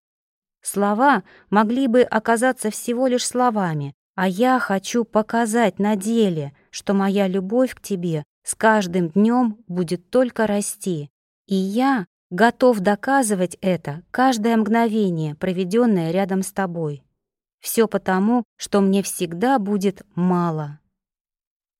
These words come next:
«И мне будет мало», подхватила я, разделяя чувства с любимым, словно он читал мои мысли. Надев на мой безымянный палец кольцо,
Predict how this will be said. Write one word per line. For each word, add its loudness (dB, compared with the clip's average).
«И 4
мне 6
будет -4
мало», -4
подхватила -4
я, 0
разделяя 2
чувства -2
с -8
любимым, 0
словно 2
он 0
читал -2
мои 2
мысли. -2
Надев 2
на 2
мой 4
безымянный 2
палец -2
кольцо, 0